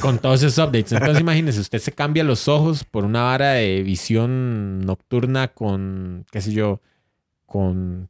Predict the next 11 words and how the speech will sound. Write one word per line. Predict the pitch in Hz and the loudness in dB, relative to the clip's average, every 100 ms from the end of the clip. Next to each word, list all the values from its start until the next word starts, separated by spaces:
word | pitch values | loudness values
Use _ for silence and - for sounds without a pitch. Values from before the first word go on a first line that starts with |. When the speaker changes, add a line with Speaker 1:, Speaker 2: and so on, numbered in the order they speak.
| _ | _
Speaker 1:
rayos | - 110 110 104 | -2 0 0 0
X. | 117 - 98 - - _ _ _ | 0 -4 -14 -18 -20 _ _ _
Mae, | - 113 | -2 0
su | 110 | 2
mente | 87 110 117 143 | 2 0 0 0
no | 143 | 2
puede | 170 170 | 2 0
procesar | - 127 92 80 113 160 | 0 -4 -2 0 2 2
esa | 156 151 | 2 2
vara. | 147 214 165 - | 2 2 -2 -4
Speaker 2:
Ujú. | 117 110 98 | -6 -6 -4